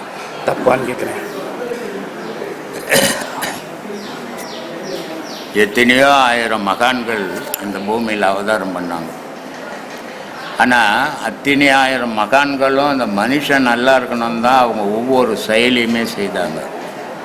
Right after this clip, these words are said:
Speaker 2: ஆனா அவன் மகானா இருந்ததால மனுஷனை என்ன பார்த்தா, மனுஷனாவே பார்க்கல, அவன் ஆன்மாவாவே பார்த்தான்.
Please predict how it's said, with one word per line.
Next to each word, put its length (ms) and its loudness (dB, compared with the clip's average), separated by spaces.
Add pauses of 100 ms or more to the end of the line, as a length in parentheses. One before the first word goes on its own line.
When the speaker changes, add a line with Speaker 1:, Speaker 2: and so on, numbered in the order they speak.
(320)
Speaker 2:
ஆனா 340 4
அவன் 280 2
மகானா 400 6
இருந்ததால 640 4 (420)
மனுஷனை 440 4
என்ன 240 4
பார்த்தா, 340 2 (160)
மனுஷனாவே 680 2
பார்க்கல, 260 2
அவன் 540 4
ஆன்மாவாவே 420 4
பார்த்தான். 520 -2